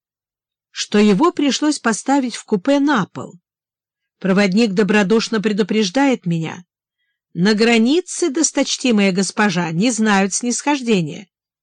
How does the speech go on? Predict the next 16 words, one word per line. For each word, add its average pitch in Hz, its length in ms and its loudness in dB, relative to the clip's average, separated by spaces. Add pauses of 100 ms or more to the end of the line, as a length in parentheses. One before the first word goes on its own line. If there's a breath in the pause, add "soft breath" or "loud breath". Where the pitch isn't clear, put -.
(160)
Таможенники 214 760 0
и 202 140 2
С - 140 -4
С 285 360 -2 (480)
захотят 202 580 0
посмотреть, 294 560 0
что - 340 0
там. - 320 -10 (400)
Вам 156 240 -6
придется 180 500 -2
раскрыть 311 520 -2
пакет». - 400 -10 (920)
«Знаю», 277 840 -2 (540)
мысленно 180 480 0
улыбаюсь 180 580 -2
я. 143 220 -10